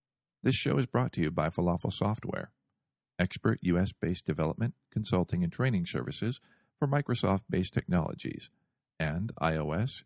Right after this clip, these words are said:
Android, and Windows Phone. W W W dot falafel dot com. Are you working on tools that help other developers deliver great business applications? Falafel is looking for great teams to invest in.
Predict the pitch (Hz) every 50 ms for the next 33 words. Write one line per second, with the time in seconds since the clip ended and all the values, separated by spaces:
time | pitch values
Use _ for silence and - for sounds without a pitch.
0 | _ - 90 85 92 95 95 92 104 117 - - - 120 123 131 147 160 156 -
1 | - - - - - - - - - - _ _ _ _ _ _ _ _ _ _
2 | _ _ _ _ - 73 73 78 76 - 73 71 - - - - - - - 123
3 | 123 139 113 - 95 113 135 - _ _ _ _ _ _ _ _ _ - 78 69
4 | - - - 78 101 120 135 - - - 101 107 117 - _ _ - - - -
5 | - - - 104 85 80 - - - - _ _ _ _ _ _ _ _ _ _
6 | _ _ _ _ _ _ _ _ _ _ _ _ - 104 104 123 135 143 151 151
7 | - 143 120 110 110 107 - 110 107 104 107 113 - - - 92 85 87 - -
8 | - 87 92 87 85 82 82 80 85 - - 82 95 98 - _ _ _ _ _
9 | _ _ - 87 80 80 76 82 85 - - 71 62 - - 85 87 - 80 82
10 | - - 76 71 - - - 76 73 80 - - 92 95 - - - _ _ _
11 | _ _ _ _ _ _ _ _ _ _ _ - 85 82 85 85 - 101 101 101
12 | 101 - 82 85 - - 85 104 - - - - - - - - - - - 135
13 | 131 92 90 - - - 98 101 101 123 131 - - - - -